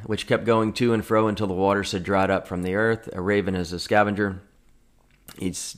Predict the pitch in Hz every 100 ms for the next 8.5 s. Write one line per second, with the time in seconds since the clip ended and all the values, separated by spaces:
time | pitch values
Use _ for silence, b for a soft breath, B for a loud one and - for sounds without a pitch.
0 | - 92 67 65 92 98 98 110 107 107
1 | 98 - b b b b b - 87 85
2 | 87 92 95 113 113 - 104 98 95 104
3 | - 101 98 90 98 95 - - _ -
4 | 101 92 90 - 87 92 92 107 101 104
5 | - - _ _ - - 90 92 95 92
6 | 104 98 92 95 90 95 - 92 98 92
7 | 95 92 - 90 98 95 95 101 98 95
8 | 90 95 - 92 90